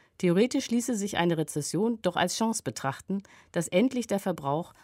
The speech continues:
von Natur und Rohstoffen sinkt. Momentan tut Deutschland so, als könnte es anteilig die Erträge von drei Planeten verbrauchen. Bekanntlich gibt es aber nur die eine Erde.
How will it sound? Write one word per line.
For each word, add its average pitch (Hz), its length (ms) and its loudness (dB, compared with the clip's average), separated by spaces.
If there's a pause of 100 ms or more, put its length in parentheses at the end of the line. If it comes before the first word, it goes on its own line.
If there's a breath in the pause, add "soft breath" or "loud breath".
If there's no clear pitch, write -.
von 180 200 2
Natur 165 400 2
und 185 180 -2
Rohstoffen 151 480 -2
sinkt. 135 480 -6 (480 soft breath)
Momentan 202 560 4
tut 190 220 -4
Deutschland 156 360 0
so, 185 400 -4
als - 220 -4
könnte 180 240 2
es - 160 -2
anteilig 180 800 -2
die - 100 -4
Erträge 185 400 -2
von 170 240 0
drei 170 340 2
Planeten 131 540 -2
verbrauchen. 127 600 -8 (420 soft breath)
Bekanntlich 190 640 0
gibt 202 160 -2
es 175 120 -6
aber 156 200 0
nur 170 400 2
die 160 180 -2
eine 160 380 0
Erde. 123 400 -6